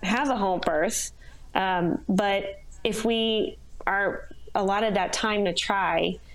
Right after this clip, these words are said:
to have a six to nine month period before we're conceiving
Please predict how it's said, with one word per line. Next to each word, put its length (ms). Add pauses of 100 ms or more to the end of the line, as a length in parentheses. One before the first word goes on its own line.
(340)
to 600 (240)
have 200
a 120
six 420
to 100
nine 300
month 200
period 360
before 540
we're 180
conceiving 800